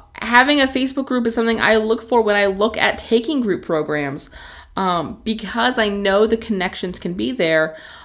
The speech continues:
uh, to really build relationships, to really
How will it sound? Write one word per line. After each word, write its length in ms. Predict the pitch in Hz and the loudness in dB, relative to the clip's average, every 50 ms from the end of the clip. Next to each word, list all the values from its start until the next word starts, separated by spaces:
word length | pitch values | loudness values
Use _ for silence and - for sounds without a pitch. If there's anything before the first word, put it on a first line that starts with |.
| - _ - | -12 _ -2
uh, 220 | - 175 - - | 0 0 0 -2
to 200 | - - - 226 | -4 -6 -2 0
really 160 | 247 262 262 | 2 2 2
build 340 | 214 - - 208 202 196 180 | 4 4 6 6 6 4 2
relationships, 680 | 180 165 156 147 151 - 151 147 - - - - - - | 2 2 2 2 0 -2 -6 -8 -8 -8 -10 -10 -12 -14
to 120 | - 185 | -12 -8
really 640 | 180 202 226 233 226 226 233 226 220 226 226 - | -6 -2 0 0 0 2 0 0 0 -2 -6 -8